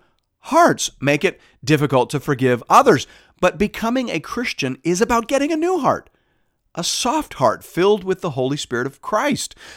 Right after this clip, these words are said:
Such a heart is capable of change in the direction of Jesus Christ and is capable of forgiving a brother or a sister of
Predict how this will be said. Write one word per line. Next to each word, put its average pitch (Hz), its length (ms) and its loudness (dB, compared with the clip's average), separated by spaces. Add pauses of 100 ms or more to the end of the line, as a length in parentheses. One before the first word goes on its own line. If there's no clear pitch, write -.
Such - 500 0
a 170 60 0
heart 147 400 4 (220)
is 175 320 4 (100)
capable 196 680 -2
of 190 260 2 (220)
change 269 540 2
in 202 200 0
the 240 80 0
direction 240 680 -2
of 113 240 -4
Jesus 110 420 -6
Christ 110 320 -4 (460)
and 185 240 2
is 185 160 2
capable 151 580 -4
of 151 140 -4
forgiving 185 680 -4
a 127 120 -4
brother 139 560 2
or 139 200 -2
a 139 60 0
sister 160 520 -6
of 127 260 -8